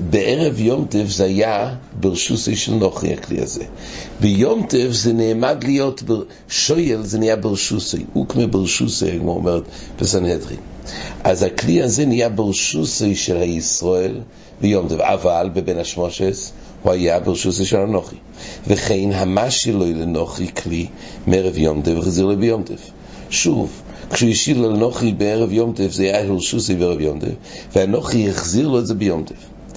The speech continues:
והכלים והאוצרות ששופסו בסך התחום. מה זה כלים ואוצרות ששופסו בסך התחום? אז רש"י אומר שעשו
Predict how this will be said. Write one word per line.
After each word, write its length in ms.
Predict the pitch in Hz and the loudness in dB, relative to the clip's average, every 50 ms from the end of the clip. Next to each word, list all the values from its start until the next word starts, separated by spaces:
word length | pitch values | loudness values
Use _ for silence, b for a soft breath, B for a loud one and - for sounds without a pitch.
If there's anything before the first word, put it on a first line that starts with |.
| B B B B B B B B B B - - - - - - - - | B B B B B B B B B B -16 -14 -16 -16 -16 -16 -12 -6
והכלים 1040 | - 95 98 98 87 85 85 - - - 101 104 117 110 101 92 87 87 87 85 85 85 87 - - - | 0 2 4 4 4 2 -2 -4 -2 0 0 2 2 2 2 2 2 2 2 2 0 0 -2 -4 -6 -4
והאוצרות 1160 | - 85 85 92 85 85 85 87 - - - - 113 113 110 107 107 110 113 113 - - - B B B B B | -2 2 2 2 2 2 0 -2 -2 -2 0 2 2 2 2 0 0 0 -2 -2 -4 -4 -6 B B B B B
ששופסו 680 | - - - 90 82 - - 101 107 110 - - - 120 | -4 0 0 0 2 2 0 0 0 0 -2 -2 -2 -2
בסך 420 | 104 117 113 - - 92 87 - 90 | -2 -2 -2 0 0 -2 0 2 0
התחום. 400 | 87 - - - 113 - 110 92 - - - - - - B B B B B B B B B | 0 0 -2 -4 -2 -2 -2 -2 -8 -12 -14 -14 -14 -14 B B B B B B B B B
מה 180 | - 95 110 135 | 2 2 2 2
זה 160 | 123 120 127 | 0 0 0
כלים 500 | 127 - - 127 135 135 135 120 113 101 | 0 0 0 2 2 2 2 2 4 2
ואוצרות 640 | 101 98 92 92 - - - 117 110 101 101 98 87 | 2 2 2 0 -2 0 0 0 0 0 0 0 0
ששופסו 540 | - - 92 - - 107 104 98 104 95 90 | -2 -4 -4 -2 0 0 0 0 0 -2 -2
בסך 280 | 87 92 95 92 - | 0 2 0 2 2
התחום? 320 | 90 87 - - 95 92 92 - B B B B B B B B | 0 0 0 -4 -4 -4 -4 -6 B B B B B B B B
אז 120 | - 113 123 | 0 2 4
רש"י 340 | 127 143 151 - - 151 | 4 4 2 2 2 2
אומר 220 | 139 131 123 120 117 | 2 4 2 2 2
שעשו 840 | - - - 101 95 95 - - - - 160 151 143 135 123 113 | 0 0 0 0 0 0 0 -2 -2 0 0 0 0 0 0 -2